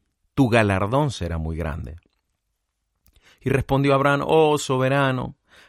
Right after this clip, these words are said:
¿qué me darás? Pues yo continúo sin descendencia,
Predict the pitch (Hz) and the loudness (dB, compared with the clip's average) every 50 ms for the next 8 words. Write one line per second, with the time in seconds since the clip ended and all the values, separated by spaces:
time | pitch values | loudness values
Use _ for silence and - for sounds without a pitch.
0 | _ _ - - 202 202 196 180 147 131 113 107 107 107 101 95 - - 110 104 | _ _ 0 2 4 4 6 4 4 2 2 0 0 0 0 -2 -4 -2 -2 -2
1 | 101 120 143 143 - 131 113 - 101 104 113 117 120 113 101 82 104 98 95 98 | 0 0 -2 -2 -2 -4 -4 -4 -4 -2 -2 -2 -2 -2 -2 -2 -2 -2 -2 -2
2 | 92 85 - 82 82 87 104 131 139 117 90 - 76 73 78 - | -2 -4 -4 -6 -4 -2 -2 -2 -2 -2 -4 -6 -8 -10 -10 -12